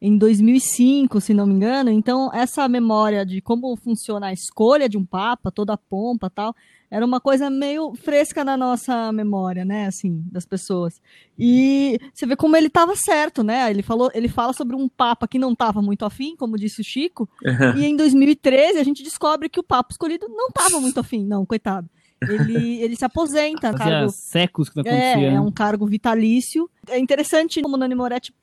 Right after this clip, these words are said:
Speaker 1: tava trazendo uma visão do o que que são esses homens que t-, parecem tã-, tão perto, tão próximos de, de Deus, o que que se passa? Eles são humanos também. Como, co-, que lado humano é esse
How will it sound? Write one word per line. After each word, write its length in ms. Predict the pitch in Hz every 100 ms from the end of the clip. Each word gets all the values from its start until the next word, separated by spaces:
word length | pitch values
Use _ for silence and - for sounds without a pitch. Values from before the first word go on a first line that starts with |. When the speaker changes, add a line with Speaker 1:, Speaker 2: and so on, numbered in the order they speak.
| _ -
Speaker 1:
tava 240 | 254 240
trazendo 460 | 254 240 240 247 269
uma 160 | 262
visão 440 | 233 226 240 254 247
do 260 | 240 220 - - _ _ -
o 80 |
que 120 | - 262
que 80 |
são 160 | - 302
esses 280 | 285 277 220
homens 400 | 240 254 220 214
que 100 | 208
t-, 160 | 233
parecem 420 | - 214 214 240 220
tã-, 280 | 233 220
tão 200 | 208 254
perto, 800 | 254 226 220 254 - 226 196 190 185
tão 160 | 226
próximos 600 | 214 226 226 - 220 196
de, 320 | 180 196 220 202
de 200 | 175 208
Deus, 460 | 180 220 262 285 -
o 40 | 220
que 120 | -
que 80 | -
se 100 | 330
passa? 400 | - 240 214 220
Eles 180 | 190
são 140 | - 226 247 233
humanos 420 | 220 240 262 247
também. 340 | 240 214 196
Como, 200 | 233 254 -
co-, 160 | 240
que 140 | 226 240
lado 220 | 240 262
humano 220 | 262 247
é 200 | 233 214
esse 180 | 233